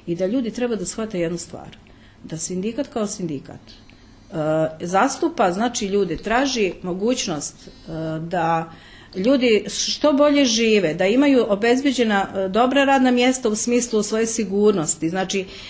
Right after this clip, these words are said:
mogli bismo pričati o sindikatu ovdje, m, to bi trebalo posebna jedna emisija, da pričamo šta je sve sindikat za ovo vrijeme uradio. I jedna bitna stvar, ljudi koji dobiju, dobiju platu treba da znaju jednu stvar,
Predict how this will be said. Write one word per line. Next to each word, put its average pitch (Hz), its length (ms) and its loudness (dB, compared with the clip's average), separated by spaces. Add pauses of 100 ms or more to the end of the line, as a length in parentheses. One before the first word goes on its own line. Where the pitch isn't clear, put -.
(120)
mogli 262 220 2
bismo 262 220 2
pričati 262 280 -4
o - 20 0
sindikatu 214 600 0
ovdje, 196 420 2 (320)
m, 208 160 -6 (320)
to 262 100 2
bi 240 80 2
trebalo 220 340 2
posebna 208 420 2
jedna 175 180 0
emisija, 196 360 0
da 196 80 -2
pričamo 226 280 -4
šta 330 200 2
je 359 100 4
sve 311 140 0
sindikat 214 400 -2
za 196 100 -2
ovo 202 100 2
vrijeme 196 220 -2
uradio. 160 360 0
I 196 100 -2
jedna 285 200 2
bitna 294 260 0
stvar, 151 220 -2 (300)
ljudi 320 380 4
koji 233 100 0
dobiju, 214 280 0
dobiju 233 440 2
platu 170 400 0
treba 220 240 -2
da 185 100 -6
znaju 196 320 -2
jednu 180 200 0
stvar, 143 280 -6